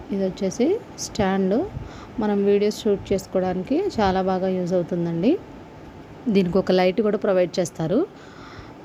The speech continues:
క్వాలిటీ వైజ్ కూడా చాలా బాగుంది. కాస్ట్ కూడా పెద్ద రీజనబుల్ కాస్టేనండి. మనము స్టార్టింగే ఎక్కువ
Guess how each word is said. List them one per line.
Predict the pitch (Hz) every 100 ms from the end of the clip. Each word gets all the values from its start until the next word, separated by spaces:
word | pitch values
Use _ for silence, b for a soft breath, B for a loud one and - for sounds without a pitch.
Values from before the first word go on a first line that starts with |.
| - 208
క్వాలిటీ | 185 190 214 202
వైజ్ | 190 185
కూడా | 202 208
చాలా | 175 180 175
బాగుంది. | 170 170 214 277 -
కాస్ట్ | 196 196 214
కూడా | 190 214
పెద్ద | 196 160 277 262
రీజనబుల్ | 196 196 196 185 170
కాస్టేనండి. | 180 - - 175 170 165 311 - - B B B B - - - 208
మనము | 202 196 196 233 285
స్టార్టింగే | - 202 190 220 202 196 277 427 -
ఎక్కువ | 208 - -